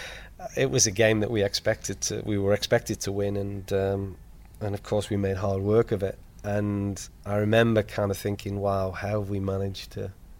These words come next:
to lose this?" You know, and obviously United finished early that day at, uh, the Stadium of Light, and, you know, they were bringing out the presentation trophies, and, and 'cause they were st-, you know, we were still playing, and, uh, and people say to you, "Oh, how did you feel?" And it was,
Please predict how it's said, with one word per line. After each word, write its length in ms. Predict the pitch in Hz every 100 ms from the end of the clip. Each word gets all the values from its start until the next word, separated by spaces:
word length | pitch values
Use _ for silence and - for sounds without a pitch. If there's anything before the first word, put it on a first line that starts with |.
| - -
to 100 | -
lose 320 | 95 101 104
this?" 280 | - 104 - - - 135
You 60 |
know, 180 | 101 104
and 80 | 104
obviously 300 | 101 101 101
United 480 | 98 98 95 - 95
finished 360 | - 98 92
early 360 | 107 107 107 101 - - - - - -
that 260 | 104 107 110
day 380 | 104 104 104 101
at, 280 | 98 - -
uh, 140 | 101
the 80 | 98
Stadium 400 | - 110 107 101
of 140 | 98
Light, 420 | 110 113 110 -
and, 220 | 98 98 - -
you 60 | 104
know, 100 | 98
they 100 | 98
were 120 | 95
bringing 320 | 87 113 123
out 120 | 113 104
the 60 |
presentation 720 | 98 110 101 95 110 107 113 98
trophies, 540 | 110 107 104 104 110
and, 220 | 98 95 - - - - - - -
and 420 | 110 104 101 101 -
'cause 220 | 104 -
they 100 | 104
were 120 | 101
st-, 320 | - - 113
you 60 | 113
know, 60 |
we 100 | 107
were 100 | 104
still 220 | 98 101 95
playing, 440 | - 107 101 101 95 - - - - - -
and, 480 | 104 101 101 101
uh, 600 | 101 98 98 101 101 98 98 -
and 100 | 110
people 180 | 127 120
say 180 | - 104
to 120 | 95
you, 60 | 107
"Oh, 80 |
how 100 | 120
did 180 | 120 117
you 60 | 110
feel?" 320 | - 120 110
And 100 | 104
it 120 | 110
was, 300 | 120 110 -